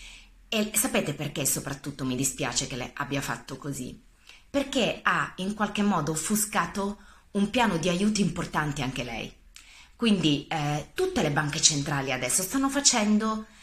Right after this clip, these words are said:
ho parlato tra ieri e oggi, mi sono veramente informata anche per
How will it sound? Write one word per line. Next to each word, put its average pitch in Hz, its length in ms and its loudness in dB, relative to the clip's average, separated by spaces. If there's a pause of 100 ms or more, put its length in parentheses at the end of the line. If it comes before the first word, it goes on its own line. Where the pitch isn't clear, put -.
(300)
ho 170 160 -8
parlato 165 580 0
tra 160 140 -6
ieri 156 440 0
e 160 60 2
oggi, 160 300 2
mi 180 100 0
sono 190 220 2
veramente 208 340 0
informata 160 600 -2
anche 208 200 -2
per 185 300 -2